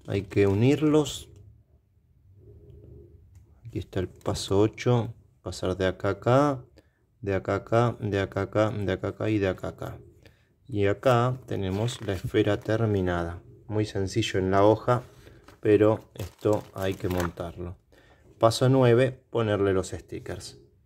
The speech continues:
Más o menos para que se vea. Paso diez, las rotaciones de las ruedas. Nos muestran cómo pueden girar. Tunes noventa.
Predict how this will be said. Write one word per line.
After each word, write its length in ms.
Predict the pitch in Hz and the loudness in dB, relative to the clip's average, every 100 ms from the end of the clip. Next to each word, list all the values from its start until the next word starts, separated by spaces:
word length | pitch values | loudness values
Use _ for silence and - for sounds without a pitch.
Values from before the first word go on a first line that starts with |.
| _ _ _ _ _ _ _ | _ _ _ _ _ _ _
Más 180 | 95 90 | -14 -4
o 60 | 92 | -2
menos 240 | 98 101 | 0 -2
para 360 | - 92 - - | -6 -8 -8 -10
que 140 | 87 | -14
se 220 | - - | -14 -8
vea. 480 | 87 92 107 107 107 _ _ _ _ _ _ - - - _ _ | 0 2 2 -2 -10 _ _ _ _ _ _ -20 -20 -20 _ _
Paso 340 | 113 117 107 | 0 2 4
diez, 680 | 101 113 131 135 135 127 - - - _ _ - | 4 6 6 6 4 0 -10 -20 -20 _ _ -6
las 180 | 104 | -6
rotaciones 1200 | 95 101 - 95 - 110 113 117 117 117 117 - - - - - - _ | -2 -2 -2 -4 2 4 4 4 4 4 2 -4 -14 -18 -20 -20 -20 _
de 140 | 104 95 | -4 -2
las 220 | 90 90 | -2 -2
ruedas. 640 | 92 90 80 - - - _ _ - - - - - | 0 0 -2 -8 -16 -20 _ _ -20 -20 -20 -20 -10
Nos 140 | 110 | -4
muestran 540 | 87 98 98 101 104 95 | 0 0 0 0 0 0
cómo 260 | 98 95 | 0 0
pueden 340 | 92 101 92 87 | 2 2 2 -2
girar. 560 | - 101 123 139 127 _ _ _ _ _ _ _ _ _ _ _ _ _ - - - - - _ _ _ _ 104 - _ _ | -2 4 4 4 -2 _ _ _ _ _ _ _ _ _ _ _ _ _ -20 -20 -20 -20 -20 _ _ _ _ -16 -16 _ _
Tunes 480 | - 110 107 101 - | 0 2 4 0 -2
noventa. 1300 | 104 95 101 117 120 120 - 117 117 117 117 120 117 | 2 4 4 4 2 0 0 4 4 4 4 0 -2